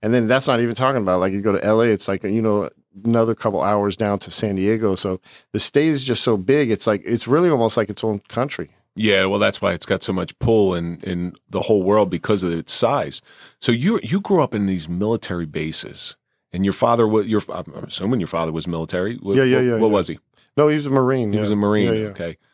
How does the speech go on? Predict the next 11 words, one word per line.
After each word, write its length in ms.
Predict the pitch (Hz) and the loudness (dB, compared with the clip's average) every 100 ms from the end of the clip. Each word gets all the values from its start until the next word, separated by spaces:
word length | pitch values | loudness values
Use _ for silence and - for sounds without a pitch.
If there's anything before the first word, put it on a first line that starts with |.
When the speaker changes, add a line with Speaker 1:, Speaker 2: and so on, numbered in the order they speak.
| _ _ - | _ _ -2
Speaker 2:
So 380 | 123 113 101 _ _ _ _ | 2 2 0 _ _ _ _
you 300 | 101 143 214 | -6 -2 0
somehow 680 | - - 156 127 101 101 - | 2 2 2 0 0 -2 -2
<laughs> 720 | 107 - _ _ - - - | -6 -8 _ _ -12 -10 -8
get 220 | - 147 | -4 -2
involved 400 | 110 92 92 98 | -2 0 0 0
in 120 | 101 98 | 0 0
this 180 | 92 92 | 0 -2
life 220 | 98 - | -2 -4
of 60 | |
crime. 400 | - 117 139 92 | -2 0 0 -2